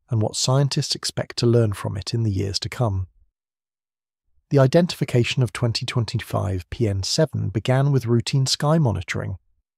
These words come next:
Observatories such as the Pan-STARRS survey in Hawaii regularly scan the night sky, using wide-field imaging systems to detect faint, slow-moving objects. In August twenty twenty-five,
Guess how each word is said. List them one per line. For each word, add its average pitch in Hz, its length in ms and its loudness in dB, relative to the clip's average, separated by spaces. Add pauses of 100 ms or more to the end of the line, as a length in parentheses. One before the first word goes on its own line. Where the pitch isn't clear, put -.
(240)
Observatories 127 640 2
such - 280 -4
as 107 100 -4
the 101 80 -6
Pan-STARRS 131 640 0
survey 104 380 0
in 101 60 -2
Hawaii 95 440 -2
regularly 107 360 -2
scan 120 360 0
the 117 80 0
night 110 220 -2
sky, 98 480 -4 (480)
using 120 340 2
wide-field 127 540 4
imaging 110 400 0
systems 101 500 -4
to 110 140 -2
detect - 400 -8
faint, - 460 0
slow-moving 113 680 2
objects. - 580 -6 (720)
In 123 140 4
August 175 300 2
twenty 151 260 2
twenty-five, 107 600 -4